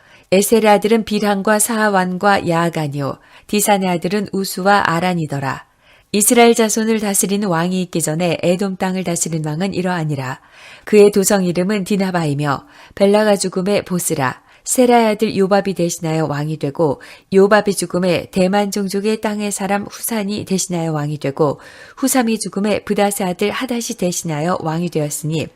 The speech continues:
하닷은 모압들에서 미디안을 친 자요. 그 도성 이름은 아윗이며,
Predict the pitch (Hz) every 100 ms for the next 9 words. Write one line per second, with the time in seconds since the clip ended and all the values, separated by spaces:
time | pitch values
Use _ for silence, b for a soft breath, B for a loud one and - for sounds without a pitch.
0 | b b b - 254 233 233 240 220 175
1 | 196 196 - 170 170 208 - 170 185 208
2 | 196 202 202 214 196 160 135 127 B B
3 | B B 214 214 208 196 208 190 170 180
4 | 220 - 160 170 180 175 156 156 143